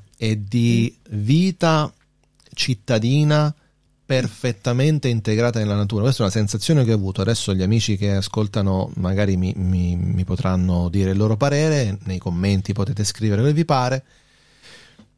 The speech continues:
Speaker 1: Quando sono stato in vacanza a Perugia, nel
Speaker 2: Sì.
Speaker 1: centro esatto di Perugia proprio.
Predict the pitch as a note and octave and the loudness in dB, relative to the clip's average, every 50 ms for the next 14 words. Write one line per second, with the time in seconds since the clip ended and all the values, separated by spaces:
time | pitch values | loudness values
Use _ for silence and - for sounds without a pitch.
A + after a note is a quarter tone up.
0 | _ _ - - - - E3+ E3+ F#3 F#3 F3 C#3 - C#3+ C3 B2 - - A2 G2+ | _ _ -20 -20 -6 -2 0 0 0 0 -2 -2 -2 -2 -2 -2 -2 -4 -4 -2
1 | G#2+ G2+ G#2+ C3 C3+ - A2+ A#2 A2+ - A#2+ A2 - - A2 G2+ F#2+ F2+ F2+ F2 | -2 -2 0 0 0 0 -2 -2 -2 -2 -2 -4 -2 -2 -2 -2 -2 -4 -6 -6
2 | E2+ F#2 F2+ F2 - - _ _ _ _ _ _ _ _ _ _ _ _ _ - | -4 -2 -2 -4 -6 -10 _ _ _ _ _ _ _ _ _ _ _ _ _ -4
3 | A2+ A2+ A#2 A#2 A#2+ A#2 A2 - - - C3+ C3+ D3 D3+ C#3+ C#3+ C3 - - D3 | -2 0 2 2 2 0 -2 -2 0 0 2 2 4 2 2 0 0 0 0 0
4 | C3+ C3+ B2+ B2 A2+ - C3 A#2+ A2+ - _ _ - C3 G#2+ A2 G#2+ - A2 G#2 | 2 2 2 2 2 2 0 0 -2 -4 _ _ -2 0 2 2 2 2 0 0
5 | F#2+ F2 E2+ F2 F#2 F2+ F#2 F#2+ F2+ F2+ F2+ G2 F#2 F#2 F2+ | -2 -4 -6 -8 -10 -8 -8 -8 -8 -8 -6 -6 -6 -8 -8